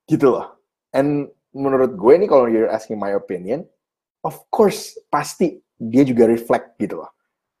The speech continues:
Buat apa I buy the same, misalnya, the three pairs of jeans yang sama, misalnya, yang sama tuh tanda kutip yang basically serves the same purpose gitu loh. Ngapain? Misalnya kan gitu kan, itu kan kita, kita ngomongin being, being sustainable kan.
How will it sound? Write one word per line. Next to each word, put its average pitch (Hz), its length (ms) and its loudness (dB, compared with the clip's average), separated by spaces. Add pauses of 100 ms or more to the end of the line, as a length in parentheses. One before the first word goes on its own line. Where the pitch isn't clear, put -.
(840)
Buat 151 240 4
apa 151 560 0
I 127 160 2
buy 117 480 2
the 110 160 -6
same, 110 400 -6 (560)
misalnya, 120 320 -2
the 101 140 -2 (100)
three 120 240 2
pairs 113 320 4
of 104 160 -4
jeans 107 240 -6
yang 107 160 -8
sama, 117 480 -2
misalnya, 110 400 2
yang 107 80 -2
sama 107 240 2
tuh 117 160 0
tanda 98 160 0
kutip 110 240 -2
yang 98 160 -2 (640)
basically 127 400 0
serves 113 160 4
the 107 80 -2
same 104 240 -2
purpose - 640 0 (320)
gitu 92 320 -2
loh. - 160 -16 (720)
Ngapain? 127 320 0
Misalnya 143 320 4
kan 170 80 4
gitu 147 160 4
kan, 95 240 0
itu 92 160 -8
kan 147 160 2
kita, 123 240 -4
kita 131 160 2
ngomongin 110 240 0
being, 98 240 -6
being 98 240 -6
sustainable 101 560 0
kan. 85 320 -6